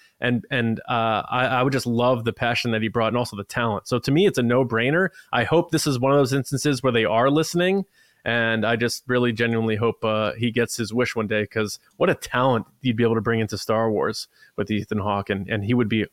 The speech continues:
like, just nerding out, sort of like we've heard, uh, like, when Boyega first showed up or whatever. But this guy's, like, one of the, he'd be one of the best actors to have ever been in Star Wars. So I'm all for it. I don't know what Lacey thinks, but I, I dig it.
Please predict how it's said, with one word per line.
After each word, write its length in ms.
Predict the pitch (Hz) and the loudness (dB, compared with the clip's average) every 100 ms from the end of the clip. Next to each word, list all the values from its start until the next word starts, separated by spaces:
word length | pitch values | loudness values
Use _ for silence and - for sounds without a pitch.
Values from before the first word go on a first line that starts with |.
| - | -6
like, 220 | 120 107 | -4 -4
just 180 | - 107 | -4 -4
nerding 420 | 107 110 113 110 | -2 2 2 2
out, 220 | 113 120 - | 0 0 0
sort 220 | 117 110 | 0 0
of 180 | 101 - _ - _ - | -2 -8 _ -20 _ -2
like 140 | 107 | 0
we've 160 | 113 104 | 0 -2
heard, 360 | - 107 104 107 | 0 0 2 0
uh, 280 | 101 101 92 | 0 0 -2
like, 140 | 104 - _ - | -4 -6 _ -10
when 220 | 127 104 | -6 -4
Boyega 420 | 104 110 131 117 | 0 4 4 4
first 240 | 110 120 107 | 2 0 0
showed 260 | 123 107 | 2 2
up 220 | 110 107 113 | 2 0 0
or 60 | |
whatever. 220 | 107 110 | 0 0
But 120 | 104 113 | 0 0
this 140 | 156 | 0
guy's, 260 | 151 127 107 | 2 2 2
like, 260 | 101 - _ - - - _ _ _ | -2 -4 _ -20 -20 -20 _ _ _
one 100 | 254 | 2
of 60 | 147 | 4
the, 160 | 107 - | 2 2
he'd 100 | 185 | 2
be 80 | 165 | 4
one 120 | 143 | 4
of 40 | 135 | 4
the 60 | |
best 220 | 127 120 | 4 2
actors 340 | 139 123 135 113 | 2 2 2 2
to 80 | 127 | 2
have 100 | 110 | 4
ever 160 | 107 | 2
been 160 | 104 120 | 2 2
in 100 | 101 | 0
Star 320 | - 147 214 | 2 4 4
Wars. 260 | 117 60 - | 2 -2 -8
So 500 | - 131 117 117 104 - _ _ _ - | -2 2 4 4 0 -6 _ _ _ 2
I'm 180 | 185 | 4
all 140 | 160 107 | 4 2
for 340 | - 165 110 | 4 4 4
it. 100 | - | 2
I 60 | 117 | 0
don't 100 | 135 | 2
know 100 | 127 | 2
what 120 | 117 | 2
Lacey 280 | 120 143 120 | 2 0 -2
thinks, 300 | 107 104 - | -2 -4 -4
but 320 | 110 104 90 | -2 -2 0
I, 160 | 120 117 | -2 -2
I 120 | 117 | 0
dig 240 | 120 117 | 0 0
it. 100 | 110 | 0